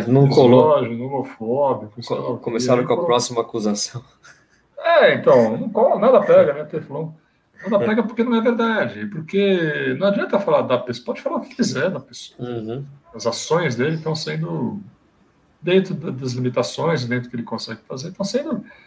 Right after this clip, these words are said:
Speaker 2: coerentes, pelo menos coerentes, né, com, com, com o que ele se propôs.
Speaker 1: Sim,
Speaker 2: Ele se
Speaker 1: a,
Speaker 2: propôs
Speaker 1: a, a, esse é o grande mérito da, da, da,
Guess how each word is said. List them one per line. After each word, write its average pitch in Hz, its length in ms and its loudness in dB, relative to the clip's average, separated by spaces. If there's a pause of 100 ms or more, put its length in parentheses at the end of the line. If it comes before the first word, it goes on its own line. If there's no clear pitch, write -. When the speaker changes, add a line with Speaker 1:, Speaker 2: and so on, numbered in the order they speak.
(140)
Speaker 2:
coerentes, 165 920 -2
pelo 127 120 -4
menos 180 200 -8
coerentes, 135 640 -6
né, 123 200 -10
com, 107 240 -14 (200)
com, 104 260 -16 (200)
com - 80 -20
o - 20 -18
que 123 120 -12
ele 117 80 -4
se - 140 -12
propôs. - 640 -16 (220)
Speaker 1:
Sim, - 220 -2
Speaker 2:
Ele 123 180 4
se 85 60 4
Speaker 1:
a, 107 200 8
Speaker 2:
propôs 107 280 6
Speaker 1:
a, 101 440 6
a, 92 180 0
esse 127 160 0
é - 20 2
o 147 80 2
grande 143 300 -2
mérito 143 400 -2
da, 139 400 2 (160)
da, 117 200 4
da, 110 280 4